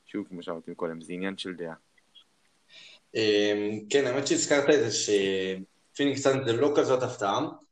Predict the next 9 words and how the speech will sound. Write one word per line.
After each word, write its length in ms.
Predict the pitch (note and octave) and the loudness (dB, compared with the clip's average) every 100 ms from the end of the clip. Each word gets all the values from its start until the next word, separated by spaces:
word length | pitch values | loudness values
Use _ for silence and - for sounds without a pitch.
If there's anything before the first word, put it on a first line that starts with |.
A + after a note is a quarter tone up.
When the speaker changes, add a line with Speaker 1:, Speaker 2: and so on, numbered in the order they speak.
| _ _ _ - | _ _ _ -4
Speaker 2:
אמ, 160 | G2 | -2
אמנם, 300 | F#2+ G2 G#2+ - _ - | 0 -2 -2 -6 _ -12
כמובן 280 | G#2+ A#2 D#3 | -2 4 4
שזו 240 | - - | 2 -2
הפתעה, 360 | G#2+ - C3 C3+ | -4 4 6 6
אבל 80 | A#2+ | 4
לא 100 | C#3+ | 0
בסדר 340 | C#3 A#2+ A#2+ | -2 -2 -2
גודל 300 | A2+ A2 G#2+ | -2 -2 -6